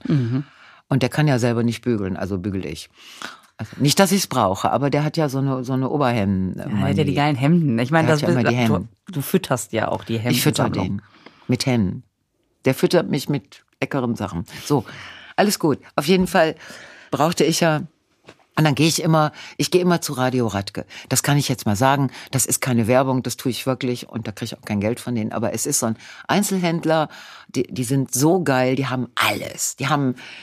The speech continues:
Speaker 2: die haben Staubsauger und, und Fernseher in jeder Größe. Die verkaufen auch diese Fernseher, die Leute kaufen sich ja neuerdings die Fernseher in Wandgröße, ne? Und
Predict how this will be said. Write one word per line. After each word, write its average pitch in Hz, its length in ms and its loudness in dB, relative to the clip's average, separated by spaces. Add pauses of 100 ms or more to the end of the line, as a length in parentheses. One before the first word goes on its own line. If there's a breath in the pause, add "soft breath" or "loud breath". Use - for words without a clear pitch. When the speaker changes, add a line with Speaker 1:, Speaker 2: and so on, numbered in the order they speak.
(200 loud breath)
Speaker 2:
die 147 100 0
haben 147 340 0
Staubsauger 165 1000 2
und, 135 300 -6 (300)
und 127 380 -4 (560 loud breath)
Fernseher 170 760 2
in 156 80 0
jeder 175 260 2
Größe. 170 460 2
Die 156 100 -4
verkaufen 156 420 0
auch 156 100 2
diese 147 260 -4
Fernseher, 160 540 0
die 139 440 0 (340 loud breath)
Leute 147 280 2
kaufen 151 280 0
sich 151 180 -6
ja 147 100 2
neuerdings 139 560 0
die 139 80 -6
Fernseher 139 480 -2
in 117 140 -4
Wandgröße, 123 720 -2
ne? 117 200 -4 (380 loud breath)
Und 160 220 2